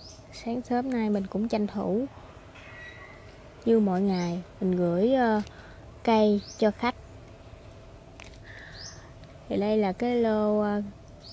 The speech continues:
gồm bao nhiêu cây đây? Hai cây trang tím sen. Ờ, không, hai cây trang, à, lá trái tim. Lá trái tim này các bạn.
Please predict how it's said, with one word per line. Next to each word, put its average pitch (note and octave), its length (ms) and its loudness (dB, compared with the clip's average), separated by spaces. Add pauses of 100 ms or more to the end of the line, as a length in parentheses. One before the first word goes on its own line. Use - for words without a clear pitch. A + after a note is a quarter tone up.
(460)
gồm F3+ 500 2 (1400)
bao G#3+ 220 0
nhiêu G#3+ 280 4
cây G3+ 240 0
đây? G3 160 -2 (1160)
Hai A3 360 2
cây G#3+ 180 4 (160)
trang G#3 240 4
tím A#3 220 4
sen. G#3 500 6 (1160)
Ờ, G#3 200 4 (600)
không, A3 320 6 (400)
hai A#3 300 8
cây A#3 260 6
trang, A3 420 8
à, G#3 400 6 (140)
lá A#3+ 180 4
trái C4 200 6
tim. A#3 440 12 (880)
Lá A#3 120 0
trái A#3 160 -4
tim A3 220 4
này G3 80 0
các G3 120 -2
bạn. F#3 220 0